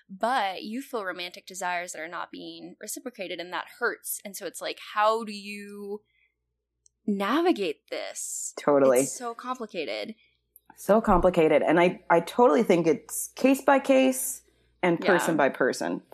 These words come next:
Speaker 2: for
Speaker 1: Ugh.
Speaker 2: sure.
Speaker 1: Yeah.
Speaker 2: Because, and it's fluid even then. Like, you
Speaker 1: Yeah.
Speaker 2: could respond a certain way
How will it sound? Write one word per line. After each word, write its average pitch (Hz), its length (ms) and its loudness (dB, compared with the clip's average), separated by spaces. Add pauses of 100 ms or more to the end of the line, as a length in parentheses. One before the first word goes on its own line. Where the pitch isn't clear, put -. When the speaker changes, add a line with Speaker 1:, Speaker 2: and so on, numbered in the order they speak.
(280)
Speaker 2:
for 196 160 6
Speaker 1:
Ugh. 180 40 0
Speaker 2:
sure. 139 440 0 (120)
Speaker 1:
Yeah. 165 420 -6
Speaker 2:
Because, 185 960 4 (1300)
and 226 400 4
it's 214 180 4
fluid 180 680 4
even 170 320 6
then. 143 300 4
Like, 151 240 4
you 190 260 4
Speaker 1:
Yeah. - 80 -2
Speaker 2:
could 214 440 6 (600)
respond 190 920 6
a 180 80 4
certain 185 480 2
way 269 500 4